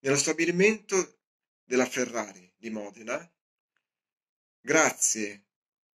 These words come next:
al duro lavoro dei delegati R L S e il sostegno dei lavoratori, i lavoratori sono riusciti a obbligare l'azienda, senza neanche scendere in sciopero, a chiudere per quindici giorni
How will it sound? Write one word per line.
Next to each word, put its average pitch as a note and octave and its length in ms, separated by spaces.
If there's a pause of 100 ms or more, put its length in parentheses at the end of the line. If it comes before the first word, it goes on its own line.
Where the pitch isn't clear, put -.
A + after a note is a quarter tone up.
al A2 200
duro D3 220
lavoro B2 480
dei G2+ 160
delegati A2+ 520
R A#2+ 140
L A2 300
S - 280 (680)
e D3 100
il B2 160
sostegno A#2 460
dei A2 120
lavoratori, G2+ 760 (760)
i A#2 40
lavoratori C#3+ 600 (140)
sono D3 280
riusciti C3 540
a G2 80
obbligare A#2+ 420
l'azienda, G#2+ 760
senza F#3 420
neanche A#2+ 340
scendere A2 340
in G#2 80
sciopero, A2 640 (400)
a B2 140
chiudere F3 440
per A#2 180
quindici C#3+ 440
giorni A2 560